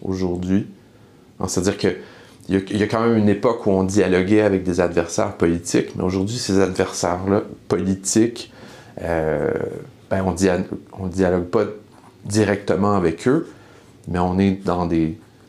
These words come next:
des espèces de caisses de résonance l'un et l'autre qui confirment nos idées qu'on a sur cet adversaire politique-là, qui est forcément un monstre, on le sait bien, tandis que, ça c'est très lié à, à,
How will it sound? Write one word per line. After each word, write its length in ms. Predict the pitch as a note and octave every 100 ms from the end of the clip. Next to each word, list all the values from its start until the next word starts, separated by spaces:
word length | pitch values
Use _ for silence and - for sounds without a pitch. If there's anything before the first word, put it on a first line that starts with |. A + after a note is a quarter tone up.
| -
des 80 | -
espèces 240 | - F#2+
de 80 | F#2
caisses 320 | - A#2 G#2+
de 80 | G#2+
résonance 760 | G2 G2+ F#2+ F2+ F#2 G#2 A2 -
l'un 220 | F2+ F#2
et 120 | E2+
l'autre 440 | F2+ F2+ A2+ - - _ - -
qui 100 | -
confirment 720 | - - G#2+ - - A2+ A2+
nos 160 | G#2 F#2+
idées 380 | F#2+ F#2 F#2+ G#2+
qu'on 300 | G#2+ F2 F#2
a 100 | G2+
sur 300 | - - -
cet 240 | - -
adversaire 480 | E2+ E2 E2+ - F#2
politique-là, 600 | - E2 E2 - E2 A2+
qui 120 | -
est 60 | G2
forcément 460 | G2 F#2 G2+ F2+ F2+
un 120 | E2+
monstre, 400 | E2 F#2 D#2+ -
on 60 |
le 60 | E2+
sait 180 | - -
bien, 220 | F2 C3 - - - - -
tandis 460 | G2 F#2+ A2+ A#2
que, 280 | - G#2 G#2+ - - - -
ça 160 | G#2 D3+
c'est 180 | A2+
très 240 | A2+ C#3+ B2+
lié 220 | C3+ D#3+ -
à, 200 | A2
à, 40 | F#2+